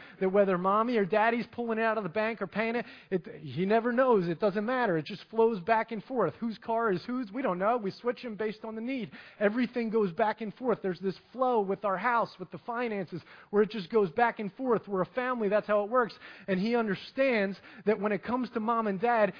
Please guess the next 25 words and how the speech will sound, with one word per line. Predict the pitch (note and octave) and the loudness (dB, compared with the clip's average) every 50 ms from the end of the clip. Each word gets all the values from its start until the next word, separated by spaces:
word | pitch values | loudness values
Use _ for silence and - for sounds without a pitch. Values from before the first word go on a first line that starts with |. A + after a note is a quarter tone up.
| - - | -10 -2
he | - B3+ B3 | -2 -2 -2
can | - B3 A3 F#3+ | -2 -4 -4 -2
give | G3+ A3+ G3+ F#3 | -2 -2 0 0
the | G#3+ G#3 | -2 0
money | G#3 A3 A3 G#3+ G#3 | 0 0 0 0 -2
to | E3+ F3 | -2 -2
Dad, | D#3 D#3+ A#3+ A#3 A#3 A3 G#3+ | 0 2 2 2 4 2 2
and | G#3 G3 F#3 | 2 2 0
it's | F3+ F3 - - | -2 -4 -6 -8
just | B3 G#3 - G3+ | -8 -8 -6 -4
like | A3+ A#3 A3 F#3+ | -4 -4 -2 -2
giving | F3+ A#3 G#3+ A3+ | -2 -2 -2 -2
it | A3 G#3+ | -4 -4
to | - G#3 | -6 -6
Mom, | G3+ A3+ A3+ G#3+ F3+ C#3 A#2+ G#2 - _ _ _ _ _ _ _ | -4 -2 -2 -2 -2 -4 -8 -14 -20 _ _ _ _ _ _ _
you | - D#3 F3 | -4 0 0
know? | G#3 A#3 A#3 A3+ - - _ _ | 0 0 -2 -4 -10 -20 _ _
And | - G3 G3+ | 0 2 2
it, | G#3+ G#3 - | 2 0 0
and | G3+ F#3 | 0 0
it | F#3 G#3+ | 2 0
doesn't | A3 F#3 G#3+ G#3 | 0 0 0 -2
matter | G#3+ A#3 A3+ A3+ G3+ D#3 D3 - | 0 0 2 2 2 2 0 0
either | A3 G3+ G3+ G3+ G3+ | -2 -2 0 0 0
way. | G3 G#3+ A#3 G3 D#3 C3 | 2 2 2 2 0 -2